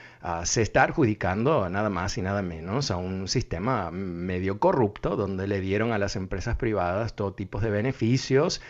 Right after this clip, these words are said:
ah, eh, la capacidad, por supuesto, de recaudar fondos y todo el resto, pero no exactamente una orden de mantener el sistema vigente. Eso lo hablamos allá en este programa.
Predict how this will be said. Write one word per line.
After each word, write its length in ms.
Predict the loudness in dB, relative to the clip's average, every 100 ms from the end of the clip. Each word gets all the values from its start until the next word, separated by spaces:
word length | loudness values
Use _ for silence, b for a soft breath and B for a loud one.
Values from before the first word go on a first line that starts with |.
| B B B
ah, 320 | -2 0 -2
eh, 460 | -4 -6 -4 -4 -2
la 120 | -2
capacidad, 760 | -2 -2 -2 -2 4 6 6 2
por 140 | -2
supuesto, 580 | -2 2 2 2 0 -2
de 180 | -4 -4
recaudar 500 | -4 -2 0 0 0
fondos 640 | 4 6 6 4 2 0
y 60 |
todo 240 | -2 0 0
el 60 |
resto, 380 | 0 -2 2 0
pero 240 | 2 0 2
no 460 | 4 6 4 0 -6
exactamente 1080 | -4 -2 -2 0 0 0 0 0 0 -2 -6
una 260 | -4 -2 2
orden 480 | 2 2 2 0
de 100 | 0
mantener 500 | -2 -2 -4 -4 -2
el 120 | -2 -2
sistema 680 | -6 -8 -4 -2 0 -2 -4 B B
vigente. 580 | -2 0 2 2 0 -6 -12 -12
Eso 420 | 0 2 6 6
lo 120 | 6 6
hablamos 420 | 6 4 2 0
allá 180 | -2 -2
en 80 |
este 160 | -4 -6
programa. 460 | -6 -6 -8 -10